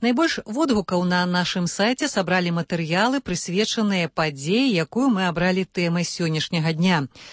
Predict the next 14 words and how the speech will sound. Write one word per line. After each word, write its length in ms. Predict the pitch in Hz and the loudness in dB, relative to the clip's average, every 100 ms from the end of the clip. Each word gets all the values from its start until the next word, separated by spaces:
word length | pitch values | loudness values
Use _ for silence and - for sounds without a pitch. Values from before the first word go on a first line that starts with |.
| - | -8
Гэта 160 | 226 233 202 | -2 -2 0
выключэнне 480 | 214 - 196 160 | -2 0 0 -2
з 80 | - | -4
партыі 480 | - 175 196 - 170 | 0 0 2 0 -2
Алеся 320 | 151 156 165 | -2 -4 -4
Міхалевіча. 720 | 156 - 156 147 147 - 143 139 - - - | -4 -2 -2 -2 -4 -4 -4 -6 -12 -20 -6
Агляд 340 | 196 202 233 - | 0 2 0 -2
водгукаў 640 | 175 226 247 170 165 151 | -2 0 0 0 -2 -2
падрыхтавалі 640 | 165 156 - 180 196 190 160 | -2 -4 -4 0 0 0 -2
Вольга 320 | 185 165 156 | -2 -2 -2
Караткевіч 640 | - 160 160 - 233 220 - | -2 -4 -4 -2 0 0 -2
і 80 | - | -4
Сергей 320 | 151 139 139 | -4 -4 -4
Шупа. 440 | - 151 151 139 | -4 -4 -2 -2